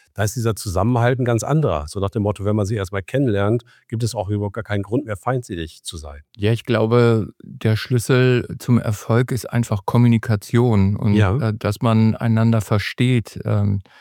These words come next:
Speaker 2: wenn man sich nicht versteht, äh, oder auch nicht verständigen kann, dann kann man, äh, voneinander auch nicht von den unterschiedlichen Kulturen lernen. Und das ist auch keine Einbahnstraße. Also,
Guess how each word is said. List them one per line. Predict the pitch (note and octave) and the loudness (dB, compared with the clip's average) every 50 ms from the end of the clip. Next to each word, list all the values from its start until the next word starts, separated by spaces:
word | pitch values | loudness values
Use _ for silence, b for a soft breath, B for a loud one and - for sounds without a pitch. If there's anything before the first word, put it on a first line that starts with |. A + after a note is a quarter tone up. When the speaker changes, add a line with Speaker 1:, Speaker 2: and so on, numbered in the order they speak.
| b b b b _ | b b b b _
Speaker 2:
wenn | - A2+ | 2 4
man | A#2 B2 A#2+ | 4 6 4
sich | B2 A2+ A2 | 4 4 4
nicht | C3+ A#2+ - - | 2 2 0 -2
versteht, | - B2 A2 G#2 - - - C#3+ C3+ C#3+ B2+ A2+ G#2 - - - - - | -2 -2 -2 -2 -4 -6 -4 -2 0 2 2 0 -2 -4 -10 -20 -12 -6
äh, | A2 A2 | -4 -4
oder | G#2+ - A#2 A2 G#2 - - - | -4 -2 -2 0 0 0 0 -4
auch | A2+ - | -2 -2
nicht | C3+ A#2 - - | -2 -2 -2 -2
verständigen | - A#2+ G#2+ - - - B2 C3 A#2+ A2+ G#2 A2 G2+ - | -4 -4 -4 -2 0 2 2 2 4 4 2 2 0 0
kann, | - - A2+ A#2 A2+ G2+ | 0 0 2 4 4 4
dann | G2 G2+ G2+ | 2 2 0
kann | - - A#2 | 0 2 2
man, | A2+ G#2+ G#2 A2 G#2+ - | 4 4 4 4 4 2
äh, | - - B2 A#2 A2 | 0 -2 -4 -4 -4
voneinander | - - A#2+ A#2 A#2 A#2 A#2 A2+ A#2 A2+ A2 A2+ A2+ | -2 -2 -2 0 2 2 2 2 2 2 2 2 0
auch | A2 G#2 - - | -2 -2 -2 -2
nicht | A#2+ G#2+ G#2+ - _ b b b b b b b b | -2 -2 -2 -6 _ b b b b b b b b
von | _ - A#2+ | _ 2 4
den | A#2+ A#2 B2 | 4 4 4
unterschiedlichen | C3 C3+ B2 B2+ A#2+ G#2+ - - B2 A#2+ B2 A2+ G#2 B2 A2+ - | 4 2 2 2 0 -2 -2 -4 -4 -4 -4 -2 0 0 -2 0
Kulturen | - A#2+ A2+ G#2 - - - B2+ B2 A#2+ A#2 | 0 0 0 0 -2 -4 -2 0 0 2 2
lernen. | A2 G#2+ G#2+ A2 A2 A2 A#2 A2 G2+ G2 G2 G2 | 2 2 2 2 4 4 4 4 2 2 0 0
Und | G2+ G2 F#2+ F#2+ | 0 -2 0 0
das | G#2+ G2+ - | -2 -4 -4
ist | - A2+ - - - | -6 -10 -10 -12 -10
auch | - C3 - | -10 -8 -2
keine | - C3 A#2 G#2+ - - | 0 2 2 2 0 0
Einbahnstraße. | B2+ C3 B2+ A#2 A2+ G#2+ G#2 G2 - - G#2+ G#2 G2 G2+ G#2 - - A#2 | 0 0 0 0 0 -2 -2 -4 -6 -8 -6 -4 -4 -4 -4 -6 -6 -6
Also, | A2+ A2+ A2 G2 G2+ G2+ G#2 | -4 -4 -2 -2 0 0 0